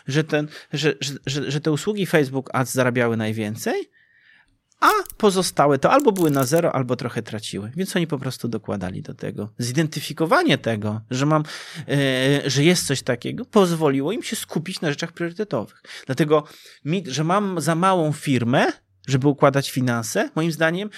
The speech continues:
to właśnie jest najlepszy moment, żeby układać finanse, ponieważ wtedy mamy wszystko ograniczone. Jak zaczynałeś biznes, jak ja zaczynałem biznes,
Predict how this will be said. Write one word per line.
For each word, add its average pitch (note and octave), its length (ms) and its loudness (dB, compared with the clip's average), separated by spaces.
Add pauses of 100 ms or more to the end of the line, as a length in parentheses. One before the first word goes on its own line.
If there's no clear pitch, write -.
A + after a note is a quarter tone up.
(120)
to D#3+ 80 -4
właśnie F#3 260 -2
jest E3+ 140 -6
najlepszy F#3 520 2
moment, B2 280 0
żeby A#2+ 200 0
układać A2+ 460 0
finanse, A2+ 560 -2 (280)
ponieważ C#3+ 520 2 (760)
wtedy D3 300 -2
mamy C3+ 300 -2 (220)
wszystko - 360 2
ograniczone. G3 640 2 (1040)
Jak B2+ 140 2
zaczynałeś F3 480 4
biznes, C3 440 -2
jak D3 140 -2
ja F3 120 6
zaczynałem C3 460 -2
biznes, C#3+ 420 -6